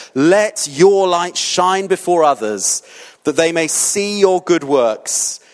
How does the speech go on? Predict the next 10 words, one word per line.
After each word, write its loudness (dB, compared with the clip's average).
and -2
give -2
glory 0
to -4
your 2
Father 0
who -4
is -2
in -8
heaven." -8